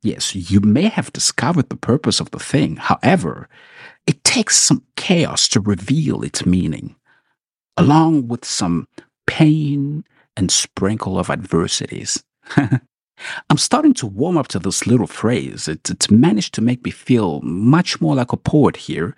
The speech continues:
You know, somebody signed me up for a Shakespeare role already. <laughs> I jest. Very quickly, let's take an interrogative thought journey together, shall we?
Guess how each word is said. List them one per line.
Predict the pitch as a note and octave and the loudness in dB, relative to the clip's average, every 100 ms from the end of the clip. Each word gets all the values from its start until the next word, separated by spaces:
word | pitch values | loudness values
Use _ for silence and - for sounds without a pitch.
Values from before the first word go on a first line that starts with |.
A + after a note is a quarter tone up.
| - - _ _ | -16 -20 _ _
You | F3 | -4
know, | F2+ F2 | -2 0
somebody | - F#3+ F#3 F#3 | 2 4 4 4
signed | E3 F#3 E3+ | 2 2 4
me | D3+ | 4
up | D3 C3+ | 2 -2
for | - B2+ | -6 -4
a | |
Shakespeare | - C3+ - - A2+ | -2 -4 -4 0 0
role | F#2 G2+ G#2+ | 2 2 2
already. | D#2+ - - - - _ _ _ _ - | 0 -4 -8 -10 -14 _ _ _ _ 2
<laughs> | A2 - - - - - | 2 0 -10 -16 -16 -4
I | G2+ | -2
jest. | - - - - - - _ _ _ _ _ _ _ _ - | 2 0 -2 -6 -10 -18 _ _ _ _ _ _ _ _ -6
Very | G2 G#3 B3 D#3+ | 0 2 4 2
quickly, | - - - - F3 - _ _ _ _ | 0 -8 -8 -8 -8 -10 _ _ _ _
let's | - E3 - | 2 4 4
take | - A#3+ | 2 2
an | F3+ | 4
interrogative | D3+ C3 D#3 B2+ G2+ G2 D2 | 4 4 4 4 4 -2 -4
thought | - - - | -8 -2 -2
journey | - - B1 D2 | -2 -2 -2 -2
together, | - E2 D#2+ D2+ | -2 -2 0 -2
shall | - - C3+ | -2 0 0
we? | F3 G#3 | 0 -2